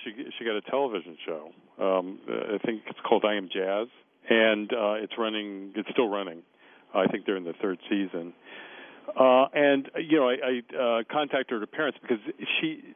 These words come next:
not only is she kind of a pioneer because I think she was one of the youngest, um, kids identified as transgender. I think she was five or something like that. But she's, she's also an advocate. She's an entrepreneur. She's, um,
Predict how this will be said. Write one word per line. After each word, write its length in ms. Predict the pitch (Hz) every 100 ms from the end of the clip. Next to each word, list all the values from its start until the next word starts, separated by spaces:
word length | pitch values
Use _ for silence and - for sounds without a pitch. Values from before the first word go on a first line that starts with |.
| - -
not 360 | 160 160 170 180
only 220 | 170 143
is 80 | 123 -
she 100 | 120 -
kind 140 | 131
of 60 | 107
a 80 |
pioneer 640 | 98 - 123 117 113 113 107
because 240 | 98 98 -
I 80 |
think 220 | 101 117 104
she 60 | -
was 100 | 95 95
one 160 | 104
of 100 | 98
the 80 | 92
youngest, 560 | 90 101 110 107 107 92 - _ 101
um, 400 | 98 92 90 90 -
kids 220 | 120 104 92 - - 135
identified 800 | 113 107 123 123 117 113 104 101
as 220 | 104 98 -
transgender. 640 | - 98 87 - 107 98 92
I 60 |
think 200 | 92 104 -
she 60 |
was 80 | 92 80 - -
five 420 | 98 95 87 80
or 80 | 80
something 200 | 87 82
like 140 | 85 -
that. 200 | 90 92 - - - - - - -
But 120 | - -
she's, 100 | 160 139 156 -
she's 160 | 147
also 400 | 139 143 - 120
an 120 | 110 120
advocate. 800 | 113 113 113 113 - 120 110 107 -
She's 200 | 117 104 92
an 240 | 98 95 110
entrepreneur. 880 | 120 120 - - 107 110 110 107 107 -
She's, 240 | 110 101 95 - 113
um, 380 | 101 95 90